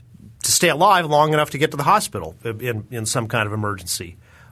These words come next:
Whatever the situation is, the, the responsible adult has to be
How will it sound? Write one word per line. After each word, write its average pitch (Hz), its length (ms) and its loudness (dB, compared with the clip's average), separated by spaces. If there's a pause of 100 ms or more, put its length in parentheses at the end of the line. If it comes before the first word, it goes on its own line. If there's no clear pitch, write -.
Whatever 202 340 4
the 143 80 0
situation 127 600 -2
is, 113 200 -2
the, 117 220 -4
the 113 360 -8 (200)
responsible 135 840 0
adult 131 380 2
has 190 320 -2
to 139 80 -6
be 110 320 -4